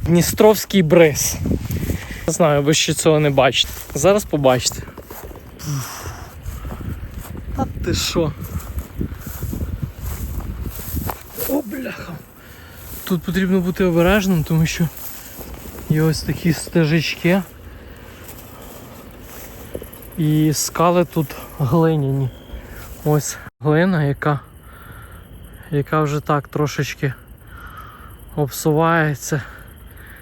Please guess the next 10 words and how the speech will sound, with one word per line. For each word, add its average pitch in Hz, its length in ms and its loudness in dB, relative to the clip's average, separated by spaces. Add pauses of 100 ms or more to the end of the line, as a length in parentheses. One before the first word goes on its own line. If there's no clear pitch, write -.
(160)
і 147 100 0
падає 151 500 2
в 143 100 2
воду. 143 440 2 (480)
Тому 147 300 4
п-, - 160 -12 (240)
потрібно 151 460 4
бути 147 260 2
супер 151 460 4
обережним. 139 580 4